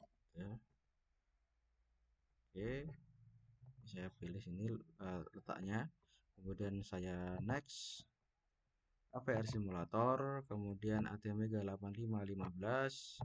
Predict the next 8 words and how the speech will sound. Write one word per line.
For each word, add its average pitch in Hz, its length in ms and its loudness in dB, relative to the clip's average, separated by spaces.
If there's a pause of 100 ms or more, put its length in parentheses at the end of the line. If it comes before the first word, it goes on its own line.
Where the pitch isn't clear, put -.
(400)
Oke, 117 400 -2 (320)
kemudian 104 720 4 (2250)
sudah 190 160 -6
ya, 214 80 -4
sudah - 240 -12
dipilih. 120 400 -8 (560)
Finish. - 560 -2 (320)
Nah, - 240 -20